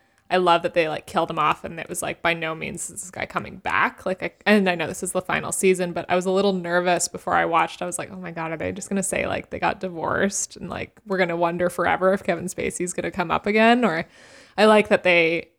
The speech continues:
killed him off and, like, that's where we're coming into this from. Um, I think the relationship with, like, the Greg Kinnear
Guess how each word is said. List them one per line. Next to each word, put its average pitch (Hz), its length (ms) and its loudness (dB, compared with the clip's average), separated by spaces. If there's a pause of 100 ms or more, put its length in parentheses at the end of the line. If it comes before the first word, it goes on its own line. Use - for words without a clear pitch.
(140)
killed 196 180 6
him 175 80 2
off 143 220 4
and, 156 80 -10
like, 165 180 -6
that's 156 240 0
where 165 100 -2
we're 160 80 -2
coming 170 280 -4
into 185 200 -6
this - 200 -6
from. - 260 -6 (840)
Um, 190 460 2 (520)
I 220 60 2
think 220 240 4
the 214 80 8
relationship 185 680 4
with, 190 140 -4
like, 175 200 -4
the 196 60 0
Greg 170 280 -2
Kinnear 170 560 0